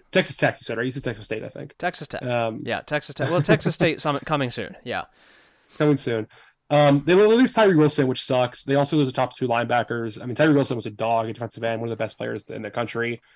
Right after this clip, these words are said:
Speaker 1: They lose Krayshawn Merriweather and Kofi Eldridge at linebacker.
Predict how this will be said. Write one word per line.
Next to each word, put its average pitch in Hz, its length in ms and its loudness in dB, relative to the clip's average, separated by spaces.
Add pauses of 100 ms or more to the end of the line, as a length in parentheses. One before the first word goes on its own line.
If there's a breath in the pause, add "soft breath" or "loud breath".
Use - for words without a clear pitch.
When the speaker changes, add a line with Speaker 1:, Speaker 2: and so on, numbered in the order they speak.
(220 soft breath)
Speaker 1:
They 135 120 2
lose 147 180 6
Krayshawn 127 400 0
Merriweather 123 440 -2
and 117 100 -8
Kofi 113 240 -6
Eldridge 117 260 -6
at - 40 -16
linebacker. 123 640 0